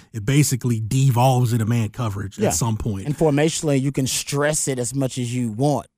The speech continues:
Speaker 1: Yeah.
Speaker 2: because if you d-, run bunch or you run, you know,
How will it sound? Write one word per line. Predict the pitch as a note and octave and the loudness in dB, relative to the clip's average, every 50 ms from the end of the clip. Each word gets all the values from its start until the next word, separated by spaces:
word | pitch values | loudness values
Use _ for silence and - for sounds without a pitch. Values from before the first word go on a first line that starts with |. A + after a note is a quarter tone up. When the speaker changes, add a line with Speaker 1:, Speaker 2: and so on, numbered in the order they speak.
| _ | _
Speaker 1:
Yeah. | - B2 | -8 -4
Speaker 2:
because | D3 C#3+ C#3+ B2+ B2 A2+ | -2 0 0 0 0 -4
if | A2 G#2+ | -4 -4
you | B2+ C3 B2+ A#2+ | -2 -2 -2 -4
d-, | A#2+ A#2+ B2 C#3+ | -4 -4 -6 -6
run | A#2 B2 C#3+ C#3 C3+ B2+ | -4 -2 -2 0 0 -2
bunch | A2+ C3+ C#3 C3+ C3+ C3+ B2+ - | -2 -2 -4 -2 -4 -6 -6 -4
or | - A#2+ | -4 -2
you | A#2+ A#2+ C3+ C3 | -2 -2 -2 -4
run, | B2 B2 C3+ C3 B2+ B2+ B2+ B2+ B2+ B2 A2+ - _ _ _ - | -4 -4 -4 -2 -2 -2 -2 -2 -4 -6 -8 -10 _ _ _ -8
you | - D3 | -4 -2
know, | C3 A#2 G2 | -2 -2 -2